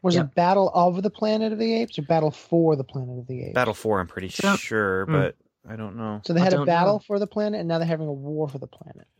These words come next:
Speaker 2: Yes, but the war takes place far before the battle.
Speaker 3: Well, uh,
Speaker 1: Different
Speaker 3: y-,
Speaker 1: timeline,
Speaker 3: maybe,
Speaker 1: right?
Speaker 3: or, yeah, it's, it's a different, different universe.
Speaker 2: Is, is Battle a prequel?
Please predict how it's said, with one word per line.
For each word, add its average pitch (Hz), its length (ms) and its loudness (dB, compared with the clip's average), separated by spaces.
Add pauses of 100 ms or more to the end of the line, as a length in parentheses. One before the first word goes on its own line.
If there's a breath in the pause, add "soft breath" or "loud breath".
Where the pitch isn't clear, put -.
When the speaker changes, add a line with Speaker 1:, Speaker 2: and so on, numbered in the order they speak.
(120)
Speaker 2:
Yes, 131 280 -2
but 143 160 -2
the 147 80 2
war 160 300 4
takes 151 240 -2
place 139 320 0
far 143 240 0
before 139 300 -4
the 120 80 -10
battle. 120 360 -10 (600 loud breath)
Speaker 3:
Well, 156 420 -2 (320)
uh, 143 500 2 (1400 loud breath)
Speaker 1:
Different 165 320 -8
Speaker 3:
y-, 175 140 2
Speaker 1:
timeline, - 60 2
Speaker 3:
maybe, 120 600 4
Speaker 1:
right? 104 60 -4
Speaker 3:
or, 117 300 2
yeah, 110 320 0
it's, 104 180 -8
it's - 220 -12
a 113 40 -10
different, 104 380 -10 (540)
different 95 260 -12
universe. 87 400 -8
Speaker 2:
Is, 131 100 0 (360)
is 139 160 0
Battle 156 440 2
a 139 120 -4
prequel? 165 500 -6